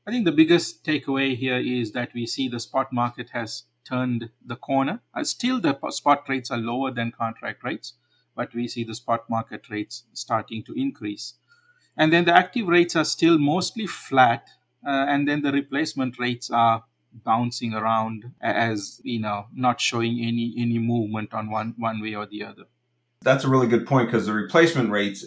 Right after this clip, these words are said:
Speaker 2: we have a natural lag there. So we'll have to see how those things settle down. But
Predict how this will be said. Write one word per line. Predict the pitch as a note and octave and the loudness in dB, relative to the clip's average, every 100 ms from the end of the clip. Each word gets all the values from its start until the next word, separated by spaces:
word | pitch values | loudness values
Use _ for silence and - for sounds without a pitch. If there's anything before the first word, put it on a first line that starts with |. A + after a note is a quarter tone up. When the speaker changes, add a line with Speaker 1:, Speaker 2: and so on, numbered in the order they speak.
| - - A2 C3+ | -12 -10 -10 0
Speaker 2:
we | C3 | 2
have | A#2+ | 4
a | |
natural | A#2 C3 B2+ G#2+ F#2+ | 4 4 4 0 4
lag | G#2 A2+ A#2 F#2+ | 4 4 2 -2
there. | F#2 D#2+ - _ _ _ | -4 -4 -8 _ _ _
So | - G2+ | -4 0
we'll | G#2 | 2
have | A#2+ | 2
to | A2+ | 0
see | - A#2+ | 0 4
how | G#2+ G#2 | 4 2
those | G#2 - | -2 -2
things | G#2 F#2+ G#2 | -2 -2 0
settle | F#2+ F2+ | 0 2
down. | A2+ C3 A2 F#2+ | 2 4 2 2
But | F#2+ - | 0 -2